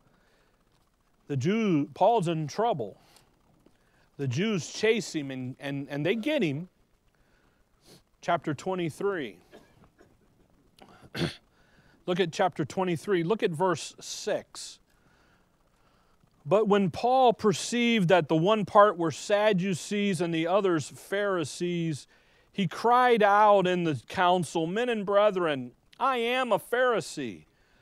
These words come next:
the son of a Pharisee.'" Now watch. "Of the hope and resurrection of the dead,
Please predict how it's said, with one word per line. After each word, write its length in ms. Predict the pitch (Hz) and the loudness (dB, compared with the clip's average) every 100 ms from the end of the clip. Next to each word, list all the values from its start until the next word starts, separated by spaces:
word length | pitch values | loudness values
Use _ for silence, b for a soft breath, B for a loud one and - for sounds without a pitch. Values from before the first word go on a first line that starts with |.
| _ | _
the 120 | 196 | -4
son 320 | - - 269 | -2 0 0
of 120 | 269 208 | 2 2
a 80 | |
Pharisee.'" 800 | 156 180 160 147 127 - 131 98 - | 2 4 4 4 -2 -8 -10 -10 -8
Now 120 | 170 202 | -4 0
watch. 500 | 226 156 120 - - b b b - | 4 4 2 -4 -20 b b b 2
"Of 180 | 190 | 4
the 180 | 156 160 | 8 6
hope 580 | 156 - 247 269 302 - - | 4 4 8 8 6 0 -2
and 320 | 196 180 180 | 0 4 4
resurrection 840 | 240 254 254 247 254 - - 247 | 6 4 2 2 2 0 -2 2
of 220 | 247 247 202 | 4 4 6
the 100 | 220 | 6
dead, 760 | 180 254 240 165 120 113 - | 6 6 6 6 4 -6 -12